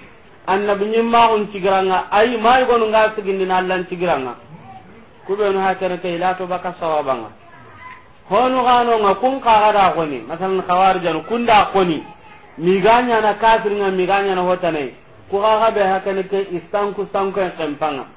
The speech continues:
Ahlu sunna wal jamaa kunda wari martabanga nanti sahaba nyani sahaba kallangun te nyani fafangon ta wa danga ni ko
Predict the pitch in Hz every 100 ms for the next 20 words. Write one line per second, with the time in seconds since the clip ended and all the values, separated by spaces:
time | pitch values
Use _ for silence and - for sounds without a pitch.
0 | - - - - - - - 180 226 254
1 | 240 269 254 247 233 214 190 214 208 190
2 | 170 170 196 196 - - - - - 208
3 | 254 254 254 240 220 214 233 233 214 202
4 | 196 196 202 196 185 185 185 233 233 220
5 | 208 208 214 208 202 196 196 185 190 185
6 | 185 180 - 202 214 208 208 208 208 185
7 | 185 180 160 160 - - - 202 202 220
8 | 226 226 226 226 233 240 226 233 226 208
9 | 226